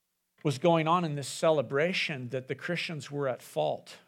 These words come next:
for not worshiping the Roman gods. And he began a, a, a violent persecution against followers of Jesus Christ. And very bizarre, he re-, he required, he required every citizen be registered and that they carry a certificate that they had burned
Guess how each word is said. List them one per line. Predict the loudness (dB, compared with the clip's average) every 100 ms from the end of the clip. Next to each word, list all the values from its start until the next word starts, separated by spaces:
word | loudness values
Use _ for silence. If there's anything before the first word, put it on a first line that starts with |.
| _
for | -10
not | -6 -6
worshiping | -4 -6 -6 -8 -10 -8
the | -6
Roman | -4 -4 -6 -4
gods. | -4 -4 -6 -14
And | -10
he | -8
began | -6 -6 -4 -4
a, | -6 -8
a, | -10 -10 -10 -14
a |
violent | -12 -4 2 2 2 -2 -6 -6
persecution | -6 -4 -8 -8 -8 -6 -6 -8
against | -12 -12 -10 -12 -16 _ _ _
followers | -6 -4 -2 -4 -8 -10
of | -12
Jesus | -8 -8 -8 -12 -14
Christ. | -8 -6 -8 -12 -14
And | -12 -10 -12 _ _ _ _ _ 2
very | 2
bizarre, | 2 2 6 8 6 4 -4 _ _ _ _
he | -8
re-, | -8 -8
he | -4 0
required, | 0 2 4 4 4 0
he | -4
required | -2 -2 2 4 4
every | 0 0 -4
citizen | -2 0 0 -2 -6 -8
be | -6 -2
registered | 2 2 -2 -6 -4 -4 -4
and | -6
that | -4
they | -4
carry | -4 -4 -2 -2
a | -4
certificate | -6 -8 -4 -6 -6 -8 -8 -6 -6
that | -4 -2
they | -2
had | -4 -6
burned | -8 -8